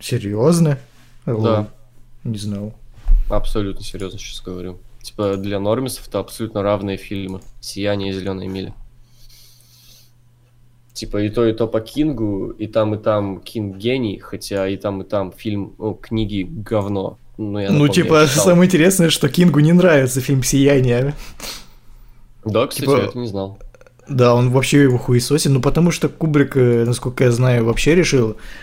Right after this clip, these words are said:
Speaker 1: забить болт на первоисточники
Speaker 2: Да, это правда, он
Speaker 1: и
Speaker 2: вообще хуй забил. У меня есть на полке вот, э, Стивен Кинг «Сияние». Это единственная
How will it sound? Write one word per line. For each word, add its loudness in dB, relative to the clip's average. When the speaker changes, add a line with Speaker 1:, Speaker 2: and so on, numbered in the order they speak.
Speaker 1:
забить -2
болт 0
на -2
первоисточники 4
Speaker 2:
Да, 4
это 2
правда, 2
он 2
Speaker 1:
и 0
Speaker 2:
вообще -2
хуй -8
забил. -6
У -4
меня -2
есть -4
на -2
полке -2
вот, -4
э, -6
Стивен -2
Кинг -6
«Сияние». -6
Это -8
единственная -6